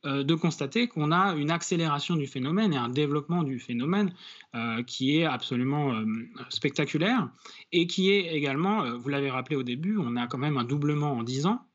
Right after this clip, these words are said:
euh, du nombre de personnes, euh, qui ont, euh, un certain nombre de problèmes liés au jeu. Et puis par ailleurs, euh, donc c'est, et c'est pas un phénomène qui est uniquement lié à la France. Et donc, euh, en réalité, il faut, il faut bien voir que c'est, euh,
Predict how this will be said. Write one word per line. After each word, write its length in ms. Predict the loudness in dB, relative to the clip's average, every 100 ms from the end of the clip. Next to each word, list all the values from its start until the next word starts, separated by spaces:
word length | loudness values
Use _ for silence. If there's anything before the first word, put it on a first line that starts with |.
| -10
euh, 240 | -8 -6
du 120 | -4
nombre 160 | -2 0
de 80 | -2
personnes, 500 | -4 -4 0 0 0 -6 -20 -16 -6
euh, 220 | -4 -4
qui 380 | -4 -2 0 2
ont, 340 | 2 2 2
euh, 320 | 0 -4 -8 -8 -6 -4
un 120 | -4
certain 280 | -4 -2 0
nombre 140 | 2
de 60 | 0
problèmes 480 | -2 0 2 2 2
liés 160 | 2
au 120 | 0 2
jeu. 280 | 2 2 -2 -10 -18 -18 -8 -2
Et 120 | 0
puis 240 | 2 2
par 160 | 4 4
ailleurs, 360 | 4 4 2
euh, 180 | 2 0
donc 200 | -2 -2
c'est, 140 | 0 0
et 200 | 2 0
c'est 180 | 0
pas 120 | 2 2
un 80 |
phénomène 340 | 4 2 2 0
qui 140 | -2
est 20 |
uniquement 400 | -2 -2 -2 -4
lié 140 | -2 -2
à 80 | -4
la 120 | -6
France. 360 | -6 -6 -8 -18 -20 _ _ _ _ _ _ -20 -4
Et 60 | 2
donc, 260 | 4 2 -2 -16 -20 -20 _ -6
euh, 240 | -2 0 0
en 100 | 0
réalité, 520 | 0 0 0 2 2
il 100 | 0
faut, 280 | 0 2 2
il 60 | 0
faut 140 | -2
bien 140 | -2
voir 340 | 0 0 -2 -2
que 300 | 0 2 2
c'est, 360 | 0 0 2
euh, 100 | 2